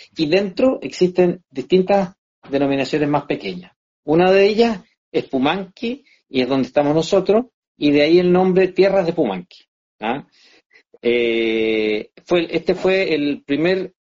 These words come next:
vino que hicimos en el proyecto. Eh, comenzamos con la Zafra dos mil dieciséis, que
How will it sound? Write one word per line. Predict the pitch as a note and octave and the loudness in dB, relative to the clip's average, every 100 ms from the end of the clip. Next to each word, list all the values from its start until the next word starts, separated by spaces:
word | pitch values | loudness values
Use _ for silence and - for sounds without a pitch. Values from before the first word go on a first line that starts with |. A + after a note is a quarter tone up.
| _ - | _ -10
vino | A#2+ E3 F#3+ G3+ | 0 2 2 0
que | E3+ | 0
hicimos | D#3+ - F3 F3 F3 - | 0 2 2 4 0 0
en | D#3+ C#3+ | -2 -2
el | C3 | -2
proyecto. | C#3 C#3 E3 F3 - B3+ B3 _ - _ _ - | -2 0 0 -2 -6 -6 -6 _ -20 _ _ -2
Eh, | A#2 A#2 | 0 2
comenzamos | B2 A#2+ - D3 D3 | 0 -2 -2 0 0
con | - C3 | 0 0
la | B2+ B2 A#2+ A2+ | 0 0 -2 -2
Zafra | - - - C#3 | 0 0 2 2
dos | B2+ B2+ | 2 0
mil | C#3 C#3+ C#3 C3 B2 B2 A#2+ A#2 A2+ G2+ | -2 0 -2 -2 -2 -2 -4 -4 -6 -4
dieciséis, | A2 A#2+ A#2+ - D#3+ G#3 G#3 - - _ _ _ _ _ - | -4 -4 -4 -4 -4 -2 -6 -12 -18 _ _ _ _ _ -2
que | C3 B2 A#2+ A#2 A#2 A2+ A2+ A#2 | 0 2 2 2 2 2 0 -2